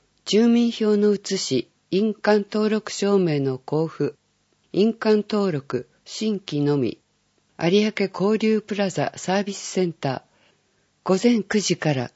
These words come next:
午後五時三十分。医療機関、市立総合病院、お休みです。急病の場合は、救急急病当番医を受診してください。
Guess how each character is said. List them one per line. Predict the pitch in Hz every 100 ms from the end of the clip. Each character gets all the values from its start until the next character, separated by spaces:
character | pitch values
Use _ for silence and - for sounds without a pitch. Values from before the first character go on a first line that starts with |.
| _
午 | 185
後 | 170 147 -
五 | 185
時 | 185 147
三 | - 185 202
十 | - 185
分。 | - - 123 - _ _ _ _ _ _ _ _ _ _ _ _
医 | -
療 | 180 226 226
機 | -
関、 | - 180 139 - _ _ _ _
市 | - -
立 | 226 214 143
総 | - 208 220
合 | 220 220 202
病 | 202 196 165
院、 | 123 - _ _ -
お | 170
休 | 202 - 190
み | 175
で | 165
す。 | 160 - - _ _ _ _ _ _ _
急 | - 226 220
病 | 233 226
の | 214 214
場 | 208 196
合 | 190
は、 | 139 131 - _ _ _ _ _
救 | - 226
急 | 226 226 214
急 | 190 208 226
病 | 208 220 208
当 | - 208
番 | 202 208 196
医 | 160
を | 135 -
受 | 135 165
診 | 156 196 196
し | -
て | - 185
く | 165
だ | 170
さ | 156 156
い。 | 135